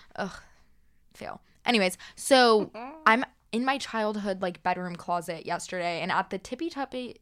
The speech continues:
Speaker 1: top of my closet, I'm like, "Oh, what is this weird, obscure cardboard box up there?" I take it down, and it's full of all of my swimsuits that I lost a year ago.
Speaker 2: Thank God, because that's, like, a collection you build up.
Speaker 1: I know. So Hansa G is back in my life.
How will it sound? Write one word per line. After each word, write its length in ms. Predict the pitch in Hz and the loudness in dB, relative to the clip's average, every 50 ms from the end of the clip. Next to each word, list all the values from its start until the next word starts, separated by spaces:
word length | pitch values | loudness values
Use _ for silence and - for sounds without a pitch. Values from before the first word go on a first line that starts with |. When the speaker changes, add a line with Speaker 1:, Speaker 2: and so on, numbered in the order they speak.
| _ | _
Speaker 1:
top 360 | - - - 190 180 175 - - - | -10 -2 2 2 2 2 0 -2 -8
of 80 | 185 | -6
my 140 | 190 185 180 | -6 -6 -6
closet, 380 | - - - 254 254 214 185 - | -4 -2 -2 -2 -2 -2 -4 -4
I'm 120 | 190 202 | -4 -4
like, 140 | 208 202 - - - - - - - _ _ - | -4 -6 -8 -10 -18 -20 -20 -20 -20 _ _ -2
"Oh, 80 | 311 | -2
what 160 | 302 277 294 | -2 -2 -4
is 120 | 320 339 - | -4 -4 -4
this 160 | 392 349 - | -4 -6 -6
weird, 320 | 208 190 214 220 240 247 254 | -6 -6 -4 -2 -2 -2 -4
obscure 600 | 214 - - - - - - 214 214 220 226 220 | -4 -6 -8 -10 -12 -10 -8 -6 -4 -4 -4 -4
cardboard 580 | 214 - 214 220 220 214 - - 196 202 202 - | -6 -4 -2 -2 -2 -2 -2 -2 -4 -2 -2 0
box 340 | 185 202 285 339 - - - | 0 0 0 0 -2 -4 -6
up 160 | - - - | -6 -6 -6
there?" 300 | - - - - - - - - - - - _ _ _ _ _ _ _ _ _ - 330 | -6 -6 -4 -6 -6 -8 -14 -20 -20 -20 -20 _ _ _ _ _ _ _ _ _ 2 4
I 180 | 370 381 381 | 4 4 2
take 260 | 359 - - 440 - 466 | 0 0 -2 0 0 0
it 80 | 453 | 2
down, 300 | - 427 440 440 427 403 - - | 2 4 4 4 4 4 2 0
and 80 | 349 370 | 0 -2
it's 160 | 392 - - | -2 -2 -4
full 240 | - - 370 370 370 | 0 2 4 4 4
of 100 | 370 - - - | 4 2 4 6
all 220 | - 277 285 320 | 10 10 10 10
of 60 | 349 330 | 8 6
my 140 | 339 330 311 | 0 -2 -2
swimsuits 460 | - - 311 330 311 - 233 208 - | -4 -6 -8 -8 -8 -8 -8 -8 -4
that 100 | 240 226 | -2 0
I 80 | 226 | 0
lost 280 | 226 233 233 226 233 - | 2 2 0 0 -2 -4
a 40 | 269 | -10
year 380 | 262 233 226 240 285 320 339 330 | -10 -10 -10 -12 -10 -8 -8 -6
ago. 240 | 294 202 185 - - | -6 -4 -4 -4 -2
Speaker 2:
Thank 280 | - 254 311 381 - - | -2 -2 -2 -2 0 4
God, 340 | 226 214 240 311 339 285 | 8 8 10 10 8 6
because 240 | 262 262 - 262 233 | 4 2 0 0 0
that's, 180 | - 381 - - | 0 -2 -2 -2
like, 160 | 523 - - | -6 -4 -4
a 60 | 233 | -4
collection 520 | - - 208 196 196 220 226 - - 208 190 | -4 -4 -4 -2 -2 -2 -4 -6 -8 -6 -6
you 100 | 175 165 | -8 -8
build 260 | - 139 139 147 - | -8 -10 -10 -10 -12
up. 220 | - - - - - | -12 -14 -14 -14 -16
Speaker 1:
I 220 | - 254 285 302 | -16 -14 -14 -14
know. 540 | 311 339 381 427 480 466 427 277 190 - - - | -14 -16 -16 -16 -14 -12 -10 -10 -10 -10 -14 -14
So 180 | - - 202 202 | -8 -6 -4 -4
Hansa 320 | 196 190 202 202 202 190 180 | -2 -2 -4 -4 -4 -6 -8
G 320 | - 190 185 175 170 170 | -8 -8 -6 -6 -6 -6
is 160 | - - 170 | -8 -8 -6
back 200 | - 170 - - | -4 -4 -4 -4
in 40 | - | -6
my 100 | - - | -10 -10
life. 300 | - - - - - _ | -10 -10 -12 -14 -16 _